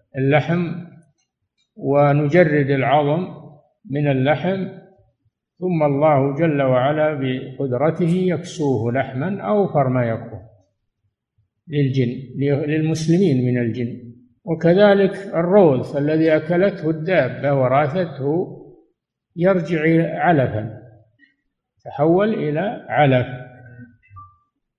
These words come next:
كأنه لم يؤكل لأجل دواب إخواننا من الجن، فهذا فيه دليل على قدرة الله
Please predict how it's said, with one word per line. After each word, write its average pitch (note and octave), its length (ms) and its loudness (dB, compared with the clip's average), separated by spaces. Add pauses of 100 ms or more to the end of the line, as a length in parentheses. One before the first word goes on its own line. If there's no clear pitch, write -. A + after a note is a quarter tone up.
(500)
كأنه F3 520 2
لم E3+ 180 4
يؤكل C3 640 -2 (520)
لأجل F3 720 2
دواب D3+ 680 2 (640)
إخواننا D3 840 0 (1080)
من D3 160 0
الجن، C#3+ 460 2 (680)
فهذا D#3 380 2
فيه D3 380 2
دليل C#3+ 420 2
على B2+ 220 2
قدرة C#3 560 0
الله B2+ 640 0